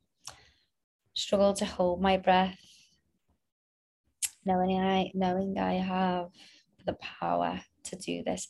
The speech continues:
anytime. Yay! I don't actually know the, f-, the, the fact. I don't wanna put this on you, Casey. I don't know whether, whether, whether you do or not. But isn't there a certain amount of time that, like, we're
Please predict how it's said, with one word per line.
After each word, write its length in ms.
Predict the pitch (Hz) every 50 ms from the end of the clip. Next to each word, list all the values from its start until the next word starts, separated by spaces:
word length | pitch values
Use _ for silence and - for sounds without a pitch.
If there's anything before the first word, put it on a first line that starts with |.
| - -
anytime. 720 | 165 151 180 - - - - - - - - - - - - _ _ _ _ _ _ _ -
Yay! 760 | - - - - - - 269 269 - 254 - - - - - _ _ _ - - - - - - _ _ _ _ _ _ _ _ _ _ _ _ _ _ _ _ _ _ _ _ _ _ _ _ _ _ _ _ _ _ _ _ _ _
I 80 | 226 233
don't 180 | 233 247 254
actually 340 | 285 311 302 - - 330 320
know 160 | 311 294 277
the, 120 | 254 233 233
f-, 220 | - - - - _
the, 240 | - 208 202 196 - -
the 80 | - 202
fact. 500 | 196 - - - 202 196 190 - - - -
I 60 | 196
don't 100 | 208 202
wanna 160 | 208 208 202 208
put 280 | - - 220 202 - - -
this 200 | 226 220 - -
on 160 | 214 202 196
you, 160 | 202 214 226 220
Casey. 540 | - - 220 220 214 - - 214 196 185 - - - - -
I 60 | -
don't 180 | 208 202 190 160
know 100 | 196 190
whether, 300 | 190 202 190 196 185 202 185 180 180
whether, 320 | 180 190 196 190 196 190
whether 240 | 190 196 190 185 190
you 260 | 185 180 196 190 196
do 120 | 190 214 214
or 200 | 208 208 208 214
not. 320 | 214 208 208 202 - - - - - - - - - _ _ _ _ _
But 100 | - -
isn't 160 | 277 285 285 311
there 100 | 320 320
a 40 |
certain 340 | 302 - - 294 262 247 254
amount 300 | 262 247 240 233 233 -
of 100 | 233 226
time 480 | - - - 220 196 185 190 208 233 226
that, 140 | 233 - -
like, 180 | 214 202 -
we're 160 | 196 196 -